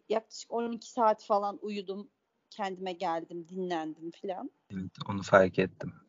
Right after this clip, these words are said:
Speaker 1: <laughs> Evet, yine sana kayıt
Speaker 2: Evet, çok
Speaker 1: alma sözü
Speaker 2: hissettim.
Speaker 1: verip
Speaker 2: Elini çekemedik.
Speaker 1: yatıp uyudum falan böyle. Ee, güzel bir haftaydı benim için genel olarak.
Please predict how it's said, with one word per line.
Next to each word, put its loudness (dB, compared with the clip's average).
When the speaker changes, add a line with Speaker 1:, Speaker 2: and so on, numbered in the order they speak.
Speaker 1:
<laughs> 8
Evet, 2
yine -2
sana -6
kayıt -2
Speaker 2:
Evet, -6
çok -8
Speaker 1:
alma -4
sözü -4
Speaker 2:
hissettim. 4
Speaker 1:
verip 2
Speaker 2:
Elini 0
çekemedik. 2
Speaker 1:
yatıp 2
uyudum 4
falan 2
böyle. 0
Ee, -2
güzel 2
bir -2
haftaydı 0
benim 0
için -14
genel 2
olarak. 0